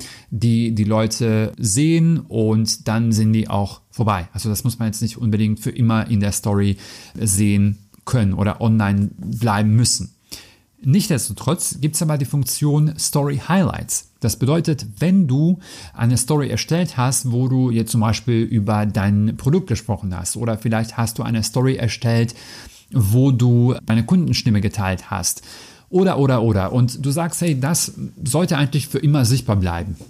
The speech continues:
Das ist kein Problem, das kannst du dann in deine Story Highlights packen, sodass jeder, der bei dir auf, äh, dem Profil kommt, kannst trotzdem dann in deinen Stories Highlights, ähm, sehen. Das heißt, du musst nicht unbedingt auf Stories verzichten,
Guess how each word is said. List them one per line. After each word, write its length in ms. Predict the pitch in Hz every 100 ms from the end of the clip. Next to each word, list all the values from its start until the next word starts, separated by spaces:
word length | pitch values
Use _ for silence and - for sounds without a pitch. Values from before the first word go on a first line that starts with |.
| _ 156
Das 220 | 139 160
ist 120 | 135
kein 140 | 165
Problem, 320 | 147 151 170 104
das 160 | -
kannst 180 | 127 127
du 60 | 131
dann 160 | 127
in 60 | 120
deine 180 | 107 104
Story 320 | - 113 104 -
Highlights 400 | 107 110 120 -
packen, 520 | 143 139 - 233 - - - - -
sodass 400 | - 127 131 -
jeder, 380 | 120 147 208 208
der 120 | 170
bei 120 | 151 143
dir 220 | 156 151
auf, 180 | - -
äh, 260 | - 131
dem 100 | 135
Profil 340 | 123 123 139 123
kommt, 420 | 87 127 139 - - - _ _ -
kannst 300 | 131 123 -
trotzdem 480 | 156 156 - 147
dann 220 | 131 127 135
in 120 | 131
deinen 240 | 120 127
Stories 540 | 123 - 117 120 - -
Highlights, 640 | 107 104 104 104 - -
ähm, 240 | 110 104 101 247
sehen. 540 | 113 120 165 87 95 -
Das 220 | 113 104
heißt, 260 | 123 123 104
du 40 |
musst 440 | 107 110 180 - 156
nicht 200 | 156 -
unbedingt 540 | 131 131 117 123 123
auf 180 | 107 -
Stories 460 | - - 120 117 -
verzichten, 800 | - - 170 - - 113 135